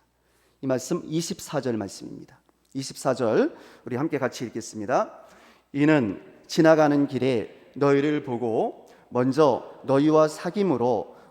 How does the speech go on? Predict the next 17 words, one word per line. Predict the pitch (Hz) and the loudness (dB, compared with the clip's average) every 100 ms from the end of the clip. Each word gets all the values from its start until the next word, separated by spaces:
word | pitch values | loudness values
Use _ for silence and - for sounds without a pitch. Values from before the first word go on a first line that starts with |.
| - | -4
얼마간 | 127 143 147 139 170 208 208 | 0 2 2 4 2 2 -4
기쁨을 | - - 160 156 156 160 | -10 -6 -2 2 2 0
가진 | 127 120 139 | -4 -4 -4
후에 | 131 127 123 156 101 - - _ | -4 -4 -2 -2 -4 -10 -20 _
너희가 | 127 123 120 156 208 240 - - | -4 -2 0 0 0 -4 -18 -14
그리로 | - 196 190 190 190 185 | -4 -2 0 2 0 0
보내주기를 | 151 151 151 147 123 127 156 208 254 - - | 0 2 0 -2 -6 0 2 0 -2 -12 -18
바람이라." | - 117 127 123 123 131 160 202 240 - - - - | -8 -2 -2 -2 2 4 6 6 2 -6 -20 -20 -8
아멘. | 117 110 101 87 - - - | -4 -4 -4 -8 -14 -20 -20
사도 | - 208 202 | -4 0 4
바울은 | 180 180 180 | 6 6 4
로마 | 143 160 175 | 2 2 2
교회를 | 151 147 151 | 2 0 0
정말 | 143 139 143 | -4 -4 -4
가고 | - 139 139 | -6 -8 -6
싶어 | 170 - 127 | -8 -8 -10
했습니다. | 110 107 101 98 | -10 -10 -10 -10